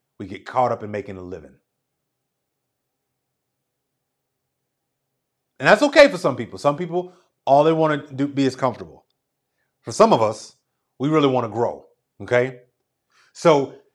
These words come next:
in order for you to create the type of future that you ultimately desire, you first, you, when you write it down on paper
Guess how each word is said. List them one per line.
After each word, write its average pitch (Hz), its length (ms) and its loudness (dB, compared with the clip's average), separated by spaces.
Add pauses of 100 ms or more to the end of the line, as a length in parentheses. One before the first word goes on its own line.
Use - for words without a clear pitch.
(160)
in 151 260 -2
order 233 320 8
for 214 300 4
you 185 300 -2
to 175 140 -8
create 170 680 -2
the 170 80 -12
type 190 280 2
of 151 160 -6
future 190 380 -4
that 131 320 -2
you 190 400 -6
ultimately 208 560 4
desire, 185 600 2 (360)
you 131 120 -14
first, 220 360 6
you, 139 160 -10
when 143 160 2
you 143 120 2
write 190 240 8
it 185 140 0
down 220 280 4
on 190 160 0
paper 135 640 -2